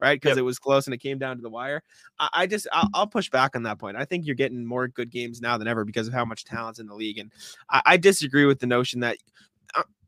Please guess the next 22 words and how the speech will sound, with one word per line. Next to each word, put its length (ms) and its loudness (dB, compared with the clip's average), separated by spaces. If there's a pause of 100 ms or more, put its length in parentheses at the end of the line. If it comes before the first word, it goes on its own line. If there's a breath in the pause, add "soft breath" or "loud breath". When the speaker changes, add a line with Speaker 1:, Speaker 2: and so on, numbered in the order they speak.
(460)
Speaker 1:
I'll, 300 4
I'll 140 6
say 180 6
that 160 2
defense 480 0
maybe 380 0
isn't 240 0
as 240 -2
good 240 -2
as, 160 -2
like, 140 -4
the 60 -14
peak. 320 -2
Like, 200 -2
we're, 100 -4
this 160 -2
isn't 160 -6
the 80 -14
peak 240 -8
of 80 -20
defense, 380 -16
obviously, 520 -2